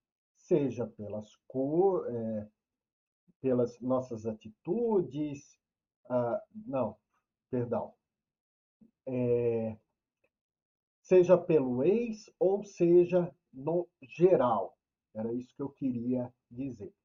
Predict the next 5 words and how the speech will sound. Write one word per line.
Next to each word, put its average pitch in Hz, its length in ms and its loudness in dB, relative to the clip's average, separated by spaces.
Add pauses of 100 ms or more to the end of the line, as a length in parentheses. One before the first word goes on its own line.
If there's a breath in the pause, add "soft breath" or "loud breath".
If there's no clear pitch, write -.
(220)
São 226 240 2
quatro 254 400 8
aspectos, 185 760 0 (560)
ah, 165 140 -10 (300)
principais. - 680 -2